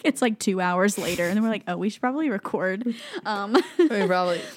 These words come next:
Speaker 2: um,
Speaker 1: when, when we say we're
Speaker 2: <laughs>
Speaker 1: rec-,
Speaker 2: I
Speaker 1: when we
Speaker 2: haven't
Speaker 1: say we're recording, we pretty much sign up for, like, a date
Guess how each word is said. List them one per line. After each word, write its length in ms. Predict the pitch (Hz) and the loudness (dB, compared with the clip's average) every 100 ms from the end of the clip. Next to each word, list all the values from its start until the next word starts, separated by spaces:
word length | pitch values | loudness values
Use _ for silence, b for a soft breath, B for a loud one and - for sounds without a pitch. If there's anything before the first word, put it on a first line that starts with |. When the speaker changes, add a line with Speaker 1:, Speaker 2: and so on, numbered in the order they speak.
| - | -4
Speaker 2:
um, 480 | 185 180 165 269 170 - | 0 2 6 4 4 4
Speaker 1:
when, 140 | 262 | 6
when 140 | 269 262 | 8 10
we 120 | 277 | 8
say 200 | 269 262 | 8 8
we're 160 | 294 311 | 8 8
Speaker 2:
<laughs> 0 | |
Speaker 1:
rec-, 220 | 220 - | 4 4
Speaker 2:
I 100 | 180 | 6
Speaker 1:
when 120 | 247 | 8
we 80 | 262 | 8
Speaker 2:
haven't 120 | 254 | 6
Speaker 1:
say 120 | 262 | 4
we're 120 | 240 262 | 2 2
recording, 500 | 220 - 190 202 226 | 0 -2 -2 2 2
we 80 | |
pretty 320 | 202 - 202 196 | 0 -2 -2 0
much 220 | 202 - | -4 -6
sign 200 | - 175 | -4 -2
up 160 | 165 - | -4 -6
for, 80 | 180 | -6
like, 160 | 165 | -6
a 80 | - | -6
date 480 | 180 175 156 175 - | -6 -4 -4 -6 -8